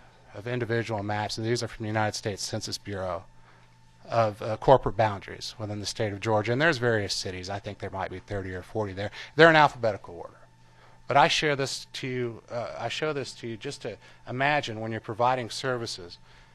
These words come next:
and you see an island or you see boundaries, uh, that look, quite frankly, um, rather odd. The county going in to serve these areas, and the, and the, the, the pink, by the way, is, is the city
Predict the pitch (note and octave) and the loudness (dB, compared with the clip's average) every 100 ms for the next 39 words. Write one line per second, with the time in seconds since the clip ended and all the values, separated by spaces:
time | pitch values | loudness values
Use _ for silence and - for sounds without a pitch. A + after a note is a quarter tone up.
0 | - - A#2 A2+ - C#3 B2+ A2 A2+ A2 | -20 -14 -8 -6 -2 0 2 2 2 0
1 | A2 A2 - G#2+ A2 A2+ C#3 A#2+ A2+ A#2 | -4 -10 -12 -10 -8 -8 -8 -4 0 0
2 | A#2 A2 A2+ G#2 - - - - - A2+ | 0 -4 -6 -8 -14 -20 -20 -20 -10 -10
3 | G#2+ G2+ F#2 A2+ - A#2 B2 B2+ - - | -8 -12 -12 -10 -8 -4 -4 -4 -18 -20
4 | - - A2+ - - A#2+ A#2+ C3+ C3+ - | -8 -2 -2 -2 -6 -6 -6 -10 -12 -18
5 | - A2 G#2+ G#2+ F#2+ G#2+ A2+ A2+ A2 A2 | -14 -8 -6 -6 -8 -6 -2 0 0 0
6 | A2 A2 - - - - A2+ - E3 E3 | -6 -10 -20 -20 -20 -14 -12 -4 2 2
7 | C#3 C3+ C3 B2 A#2+ A#2+ A#2 - - C3 | 2 0 0 0 -2 -4 -6 -6 2 2
8 | B2 A#2 G#2+ A2+ A2 G#2+ G#2 F#2+ - - | 4 2 2 2 2 2 -2 -4 -10 -10
9 | A#2+ A#2 A2 A2+ A2+ A2 A#2+ B2+ B2+ C#3+ | -4 -4 -4 -6 -6 -8 -8 -8 -6 -4
10 | B2+ F#3 F3+ C3+ A#2+ A2+ A2 G#2+ G2+ G2+ | 0 0 2 4 4 6 4 2 -2 -6
11 | G2+ G2+ - - F#2+ - | -10 -8 -8 -8 -12 -14